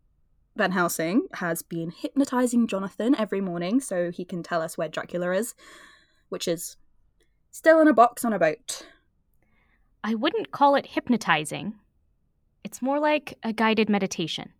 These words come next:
Speaker 1: Ah, yes, but consider this, right? It doesn't sound as cool.
Speaker 2: <sighs> Point taken. Have you heard anything from our listeners?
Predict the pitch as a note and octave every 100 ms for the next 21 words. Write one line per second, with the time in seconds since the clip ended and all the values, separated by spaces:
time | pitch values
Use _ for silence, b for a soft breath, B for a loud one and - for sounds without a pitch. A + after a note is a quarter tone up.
0 | _ _ _ _ _ _ _ - G#3 F#3
1 | G3+ A#3+ - - _ _ C4 F3+ E4+ -
2 | - - _ _ _ _ _ _ _ -
3 | G#3+ G3+ C#4 F#3+ B3+ - - - _ _
4 | _ - G3 F3+ F#3 C4 - _ _ _
5 | _ _ _ _ _ - - F3+ - -
6 | F3+ E3 E3+ - E3+ E3+ - _ _ _
7 | _ _ _ _ _ _ B B B B
8 | B B B B B B B B B F#3+
9 | G#3 - D4 C#4 G#3 F#3+ G#3 - b b
10 | _ _ _ _ _ _ _ _ - B3+
11 | D4 C#4+ E4 C4+ A#3+ C4 C#4 C4+ C4+ A#3
12 | G#3+ G3+ A#3 A3 A3 -